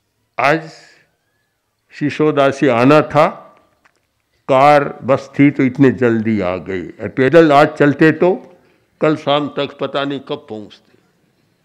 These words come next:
तो समाज ने सुविधाएं दी है, सुख दिया है, गर्मी है तो पंखा चला लो,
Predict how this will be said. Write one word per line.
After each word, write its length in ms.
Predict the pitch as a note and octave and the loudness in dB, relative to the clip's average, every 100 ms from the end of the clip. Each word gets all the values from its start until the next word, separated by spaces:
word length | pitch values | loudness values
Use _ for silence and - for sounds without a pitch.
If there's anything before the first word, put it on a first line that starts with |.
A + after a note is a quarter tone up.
| _ _ _ - | _ _ _ -10
तो 260 | C3+ B2 B2 _ | -8 -8 -10 _
समाज 320 | B2+ D3 D#3+ | 0 2 4
ने 80 | D#3+ | 2
सुविधाएं 500 | - D#3+ E3 F3 F3 | 0 2 6 6 6
दी 160 | D#3 F3+ | 4 4
है, 160 | E3 F#3 - - _ _ _ - | 4 2 -4 -16 _ _ _ -4
सुख 180 | G3+ D#3+ | -2 -2
दिया 340 | C#3 E3+ F3 | 2 4 6
है, 420 | C#3+ F3 F#3 - - A#2+ | 4 0 -4 -10 -16 -2
गर्मी 340 | C#3+ D#3+ F3+ | 0 2 2
है 300 | F#3 D#3+ F#3+ G#3 - _ _ _ | 4 4 2 0 -10 _ _ _
तो 80 | D#3+ | -10
पंखा 400 | D#3 D#3+ D#3+ C#3+ | -6 -4 -2 -2
चला 400 | D3 B2+ A#2+ G#2+ | -2 -2 -2 -2
लो, 280 | G2 F2+ E2+ | -6 -12 -18